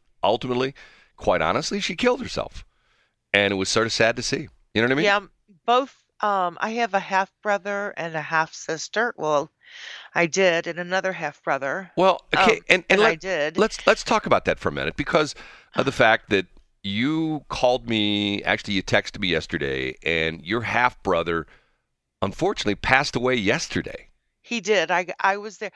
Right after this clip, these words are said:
Speaker 2: I've been really, it's a gift to be able to be there with someone, uh, when they take their last breath. It's a gift.
Speaker 1: Why is that a gift?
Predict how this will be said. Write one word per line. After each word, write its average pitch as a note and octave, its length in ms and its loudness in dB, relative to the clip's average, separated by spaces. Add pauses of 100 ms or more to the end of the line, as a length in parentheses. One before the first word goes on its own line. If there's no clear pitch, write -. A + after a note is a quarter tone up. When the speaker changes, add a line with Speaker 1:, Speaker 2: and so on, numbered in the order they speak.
(280)
Speaker 2:
I've D#4+ 200 0
been G#3+ 280 -14
really, A3+ 760 -8
it's A3+ 220 -4
a G#3+ 40 -8
gift E3 760 -4
to G#3 160 -8
be F#3 180 -2
able F3+ 280 0
to - 180 -6
be F#3+ 180 -4
there D#3 460 -2 (720)
with G#3 160 4
someone, F#3 840 -2 (100)
uh, E3+ 180 2
when E3+ 160 -6
they E3 140 -4
take - 260 -4
their D#3 100 -6
last C#3 360 -6
breath. - 360 -4 (380)
It's F#3+ 200 0
a G#3 40 4
gift. D3 600 -4
Speaker 1:
Why A2 180 2
is E3+ 80 -6
that D#3+ 120 2
a G2+ 40 -2
gift? - 520 -6